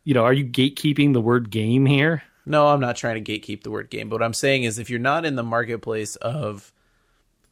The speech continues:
Speaker 2: things that people don't even get, don't, like, I'm, yes, there are, like, ten thousand games released a day on Steam that are all garbage, right?
Speaker 1: And, like,
Speaker 2: None,
Speaker 1: you know,
Speaker 2: none of those
Speaker 1: to
Speaker 2: are
Speaker 1: be
Speaker 2: gonna
Speaker 1: fair,
Speaker 2: get reviewed.
Speaker 1: on other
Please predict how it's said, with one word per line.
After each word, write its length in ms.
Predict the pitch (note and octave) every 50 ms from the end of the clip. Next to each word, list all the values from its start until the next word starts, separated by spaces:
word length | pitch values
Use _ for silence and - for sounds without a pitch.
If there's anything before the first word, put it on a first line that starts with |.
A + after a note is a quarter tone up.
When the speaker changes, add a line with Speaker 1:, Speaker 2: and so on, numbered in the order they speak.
| _
Speaker 2:
things 340 | - - D3 C#3 D3 D3 A#2+
that 120 | C#3 B2 -
people 260 | C3 C3 G#2+ B2+ B2
don't 200 | G#2 B2+ A#2+ A#2+
even 220 | A#2 A2+ A2+ G#2+
get, 240 | F#2+ A#2 - - B2
don't, 180 | C3 C#3+ C#3+ - - - - _ _ -
like, 200 | C#3 C#3 - - -
I'm, 140 | D3 C#3+ -
yes, 680 | - - C3+ - D3 C3+ C#3 B2+ A2 G2+ - - - - _ -
there 520 | A#2+ B2+ B2+ B2+ B2 A#2+ A#2+ A#2+ B2 B2
are, 40 | G2+
like, 300 | - B2+ B2 A#2 - -
ten 280 | - - D3+ C#3 C#3 C3
thousand 520 | - - B2+ B2 B2+ C3 B2+ A2 C3 B2
games 340 | A2 A#2+ A2+ A2+ A2+ G#2 -
released 320 | A2+ G#2+ G#2+ A2+ A2+ -
a 60 | - A2+
day 340 | G2+ A2 G#2 G#2 G#2 G#2
on 240 | G2+ - G#2+ G#2+ A2
Steam 400 | A2 - - - A2+ G#2 G2+ G2 F#2+
that 140 | - G#2
are 140 | G#2+ G#2 G#2
all 160 | G2+ G#2 G2+
garbage, 640 | F2+ G2 G2 G2 F#2+ F#2+ F#2 - - - - - _ _ _ _
right? 360 | - A2+ G#2+ G#2 G#2+ - - _ _ _ _ _ _ _ _ _ _ _ _ _ _ _ _ _ -
Speaker 1:
And, 160 | C3+ B2 B2
like, 220 | B2+ B2 A#2+ -
Speaker 2:
None, 240 | C#3 C3 C3 C#3+ - - _ -
Speaker 1:
you 100 | C#3 C3
know, 100 | B2+ C3
Speaker 2:
none 80 | C#3
of 100 | D#3 D#3
those 240 | D3 D#3+ D#3+ E3 D#3
Speaker 1:
to 80 | E3 D3+
Speaker 2:
are 40 |
Speaker 1:
be 40 | C3
Speaker 2:
gonna 140 | C#3+ C#3 C#3+
Speaker 1:
fair, 300 | D3+ D3+ C#3+ C#3+ D3 C3+
Speaker 2:
get 80 | - _ _ _ -
reviewed. 640 | C3 C3+ B2+ A#2 A#2+ D3+ G3 G#3 C#3 G2+ - - - _ _ _ _ _ _ _ _ _ -
Speaker 1:
on 220 | C3+ C3 B2+ C3+
other 720 | C3 C#3 C3+ C3 C#3+ C#3 C3+ C3+ C3 B2+ B2 A#2 A#2 -